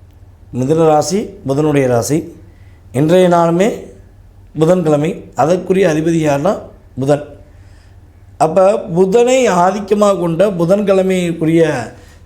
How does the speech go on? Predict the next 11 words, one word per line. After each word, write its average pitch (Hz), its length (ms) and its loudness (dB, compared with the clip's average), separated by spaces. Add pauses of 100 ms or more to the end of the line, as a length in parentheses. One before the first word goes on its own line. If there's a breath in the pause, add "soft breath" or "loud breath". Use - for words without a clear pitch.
(120)
செயல்பாடை 180 540 2
இயக்கக்கூடிய 185 800 0
ஆற்றலும் 185 680 0
தன்மையும் 185 520 -2
கொண்ட 151 580 0 (440 soft breath)
அன்பார்ந்த 202 1000 0 (500)
மிதுன 165 360 2
ராசி 180 340 2
அன்பர்களுக்கு 160 920 -2 (420 loud breath)
இன்றைய 170 420 0
நாள் 196 380 0